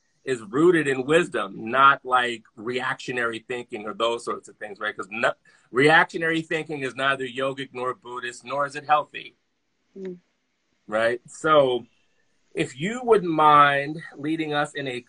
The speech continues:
Speaker 1: breath practice out, then I will toll three times and then we'll be done.
Speaker 2: Okay. Oh, I'm so grateful for everyone who was on. So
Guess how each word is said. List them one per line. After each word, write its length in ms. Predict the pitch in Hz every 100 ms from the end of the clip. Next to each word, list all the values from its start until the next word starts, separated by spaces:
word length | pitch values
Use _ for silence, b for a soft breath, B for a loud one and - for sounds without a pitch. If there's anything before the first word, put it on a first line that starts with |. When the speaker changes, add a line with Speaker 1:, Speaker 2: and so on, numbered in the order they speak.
| -
Speaker 1:
breath 400 | 127 135 165 -
practice 480 | 151 143 135 123 -
out, 400 | 151 147 120 117 131
then 120 | 131
I 100 | 139
will 120 | 156
toll 380 | 160 156 143 139
three 240 | 139 139 131
times 580 | 151 147 135 117 117
and 140 | 123 123
then 100 | 131
we'll 100 | 135
be 140 | 135
done. 360 | 127 127 98 - _ _ _ _ -
Speaker 2:
Okay. 460 | 190 208 190 185 - _ _ _ B B B B -
Oh, 180 | 233 254
I'm 220 | 240 226
so 180 | - 233
grateful 540 | 208 214 190 - 214 185
for 140 | - 180
everyone 560 | 185 190 180 180 175
who 140 | 185 170
was 140 | 170 -
on. 500 | 160 175 175 160 175
So 340 | - 190 180